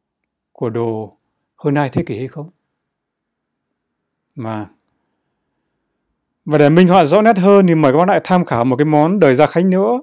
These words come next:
Đó chính là một cái tô, một cái bát được đấu giá bởi Bonhams.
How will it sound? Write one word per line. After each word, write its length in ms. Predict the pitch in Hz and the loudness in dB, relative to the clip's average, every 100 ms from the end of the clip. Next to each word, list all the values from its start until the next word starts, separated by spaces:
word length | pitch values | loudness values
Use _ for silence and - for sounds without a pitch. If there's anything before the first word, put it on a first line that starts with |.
| _ | _
Đó 100 | 139 | -16
chính 200 | 123 160 | -8 -4
là 60 | 185 | -2
một 60 | 123 | -4
cái 100 | - | 0
tô, 280 | 170 170 147 | 4 4 2
một 60 | 131 | -2
cái 60 | |
bát 260 | 143 170 208 _ _ _ _ _ _ _ _ _ _ _ _ _ _ - | 0 0 -2 _ _ _ _ _ _ _ _ _ _ _ _ _ _ -4
được 120 | 147 | 0
đấu 200 | 131 165 | 2 2
giá 260 | 156 147 180 | 2 0 0
bởi 200 | 143 113 | -4 -2
Bonhams. 720 | 147 143 160 156 139 - | -2 0 -2 -2 -6 -18